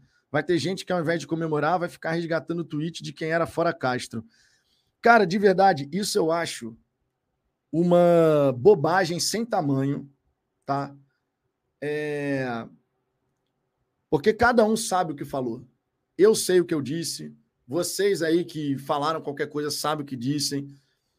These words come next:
Agora, essa história de toda hora ficar lá resgatando, irmão, passou.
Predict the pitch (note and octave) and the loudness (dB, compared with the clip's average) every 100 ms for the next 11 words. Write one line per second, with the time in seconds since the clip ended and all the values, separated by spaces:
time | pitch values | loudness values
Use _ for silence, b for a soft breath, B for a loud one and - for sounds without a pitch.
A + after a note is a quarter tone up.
0 | _ _ - F3 F#3+ A3+ F#3 - G#3 G3+ | _ _ -4 2 2 2 -2 -4 -2 -2
1 | F3 - A#3 B3+ G3+ E3+ G#3 G3+ F#3 E3+ | -4 0 2 4 0 0 0 -2 -4 -8
2 | D#3+ E3+ D#3+ F#3 F3 E3+ F3 E3 F3+ - | -10 -8 -6 -8 -6 -8 -8 -6 -6 -8
3 | F3 G3+ G3 E3+ E3 _ _ - E3 A3 | -10 -8 -6 -8 -10 _ _ -14 -8 -4
4 | G#3+ C#3+ C#3 _ _ _ _ _ _ _ | -4 -6 -12 _ _ _ _ _ _ _
5 | _ _ E3+ F3 - D#3+ D#3 | _ _ -10 -8 -4 -2 -2